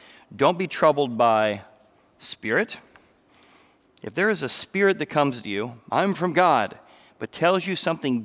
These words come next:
different than what we've told you, don't be shaken by that. Don't be troubled by that. Don't be shaken or troubled by word. There were a lot of people teaching things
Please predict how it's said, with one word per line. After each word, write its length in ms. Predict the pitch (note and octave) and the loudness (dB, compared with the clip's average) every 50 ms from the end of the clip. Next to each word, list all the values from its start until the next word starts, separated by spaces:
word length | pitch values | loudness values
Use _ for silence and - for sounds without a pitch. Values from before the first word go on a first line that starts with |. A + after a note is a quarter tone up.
| G2 | -2
different 420 | - E3+ F3+ - - C#3 B2+ A2+ A2 | 0 0 0 0 -2 -4 -4 -2 -2
than 120 | B2 A#2 | -2 0
what 140 | A#2+ B2 A2+ | 0 0 0
we've 200 | C3+ D3+ D#3+ - | -2 -2 -4 -2
told 320 | - B2+ A2+ G#2+ F#2+ - | -2 -2 -2 -2 -4 -6
you, 200 | A2 G#2+ B2 C#3+ - _ - - _ _ _ _ _ | -6 -6 -6 -8 -10 _ -20 -20 _ _ _ _ _
don't 160 | - B2+ E3+ G3+ | -4 -4 -2 -2
be 80 | G#3+ | -4
shaken 360 | F#3+ - G3 G3 F#3+ - C#3+ | -4 -2 -2 -2 -2 -4 -4
by 140 | A2 G#2 G2+ F#2 | -2 -2 -2 -2
that. 200 | F#2 E2+ - - _ _ _ | -4 -6 -10 -12 _ _ _
Don't 100 | - B2 | -12 -12
be 60 | D3+ | -10
troubled 360 | D#3+ - - E3+ D3 C#3 A#2 G2 | -8 -2 -2 0 0 0 -2 -2
by 120 | G#2 G2 | -4 -4
that. 180 | F#2+ F2+ - - _ _ _ _ _ _ - - - - - - - - - _ - | -6 -8 -10 -12 _ _ _ _ _ _ -20 -20 -20 -20 -20 -20 -20 -20 -20 _ -8
Don't 280 | A2 A2+ C3 C#3+ D#3 D3+ | 0 2 2 2 2 2
be 100 | D#3+ D3+ | -2 -2
shaken 560 | B2+ - - - D#3 C#3 C3+ C3 - F#3 F#3+ | -2 -2 0 2 2 2 2 2 0 0 0
or 180 | G3 - D3 C#3 | 0 0 -2 -2
troubled 540 | - - C#3+ B2 A#2 A#2 D3+ E3 E3+ D3 - _ _ _ _ _ _ _ _ - | 0 2 2 2 2 2 0 -2 -4 -8 -14 _ _ _ _ _ _ _ _ -4
by 180 | E3+ C#3 D#3 | 0 2 2
word. 460 | D#3+ E3 F#3+ A3 A#3+ A3 D3+ - - - - - _ - - _ _ _ _ _ _ _ _ _ _ | 4 4 4 4 4 2 0 -2 -4 -12 -20 -20 _ -20 -20 _ _ _ _ _ _ _ _ _ _
There 100 | - C3+ | -2 0
were 60 | C3+ | 0
a 40 | A#2+ | 2
lot 260 | A#2 A#2+ A#2+ D3 F3 | 2 4 4 4 2
of 100 | F#3+ - | 2 0
people 280 | - F#3 G#3 - - C#3 | -2 -2 -2 -2 -2 -6
teaching 460 | - - - F#3+ G3+ - - E3+ C#3+ | -6 -6 -6 -6 -6 -4 -4 -4 -4
things 580 | A#2+ - B2 G#2+ G2+ G#2 B2+ D3 - - - - | -4 -2 -4 -2 -2 -4 -6 -8 -10 -12 -14 -16